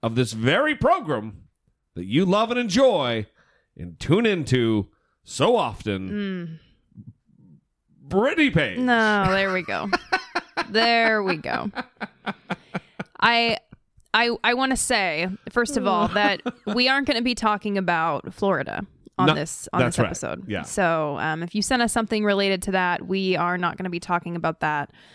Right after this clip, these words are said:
Speaker 2: on this episode. Um, but I do have to say, something I want to talk about is that angel, the absolute angel
Speaker 1: Oh, yeah.
Speaker 2: that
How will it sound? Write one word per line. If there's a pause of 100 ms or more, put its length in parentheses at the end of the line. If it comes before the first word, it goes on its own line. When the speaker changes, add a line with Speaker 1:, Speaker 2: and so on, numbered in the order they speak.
(360)
Speaker 2:
on
this
episode. (100)
Um, (500)
but
I
do
have
to
say, (200)
something
I
want
to
talk
about (220)
is
that (320)
angel, (420)
the
absolute (100)
angel
Speaker 1:
Oh,
yeah. (140)
Speaker 2:
that